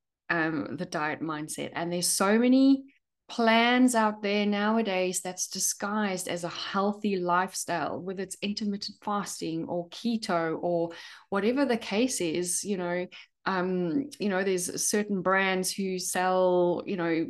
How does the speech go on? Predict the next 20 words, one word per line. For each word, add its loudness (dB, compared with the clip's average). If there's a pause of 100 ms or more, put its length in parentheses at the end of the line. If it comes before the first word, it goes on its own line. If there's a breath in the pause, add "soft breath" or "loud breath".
(120)
drinking -2 (280 loud breath)
two 2 (220)
hundred -2
calorie -2
shakes -2
during -2
the -4
day 2
and -4
then -4
just -10
e-, -16
eating -6
on -4
one -4
meal -4
and -6
surviving -8
on -6
that. -6